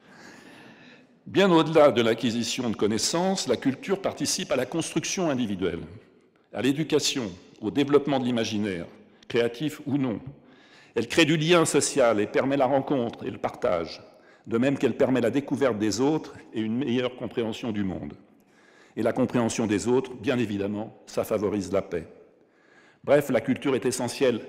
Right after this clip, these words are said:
à la vie collective, quelle que soit l'échelle de la collectivité.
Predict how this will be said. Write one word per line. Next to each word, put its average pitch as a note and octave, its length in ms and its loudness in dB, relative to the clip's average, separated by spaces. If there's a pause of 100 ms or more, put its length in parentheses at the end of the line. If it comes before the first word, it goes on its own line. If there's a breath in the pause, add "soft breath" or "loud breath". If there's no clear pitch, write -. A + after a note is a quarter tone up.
(120)
à G#2 60 -4
la A2 100 2
vie B2 140 -4
collective, B2+ 640 -2 (160)
quelle D3+ 180 0
que A#2 120 -2
soit B2+ 580 0
l'échelle A2+ 680 -2
de A#2 120 -6
la G#2 100 0
collectivité. F#2+ 800 -4